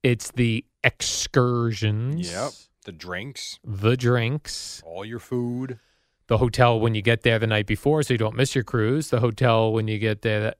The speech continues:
Speaker 1: so all
Speaker 2: So,
Speaker 1: in, it's,
Speaker 2: long
Speaker 1: it's gonna be
Speaker 2: story
Speaker 1: pricey,
Speaker 2: short,
Speaker 1: Jerry.
Speaker 2: all in, Al's at fifteen K.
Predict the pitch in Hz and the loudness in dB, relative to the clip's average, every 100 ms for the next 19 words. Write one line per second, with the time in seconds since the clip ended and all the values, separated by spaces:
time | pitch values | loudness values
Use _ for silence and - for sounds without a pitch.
0 | - - 110 104 - _ _ _ - 185 | -6 0 2 0 -6 _ _ _ 4 6
1 | 185 190 175 131 170 226 247 175 190 147 | 6 6 4 2 2 2 2 2 2 2
2 | 156 165 151 160 127 113 98 151 147 139 | 6 6 6 0 0 0 0 0 -2 -2
3 | 120 113 117 110 - 131 117 - 104 92 | -4 -4 -4 -4 -6 -8 -8 -8 -10 -8
4 | 90 78 | -8 -10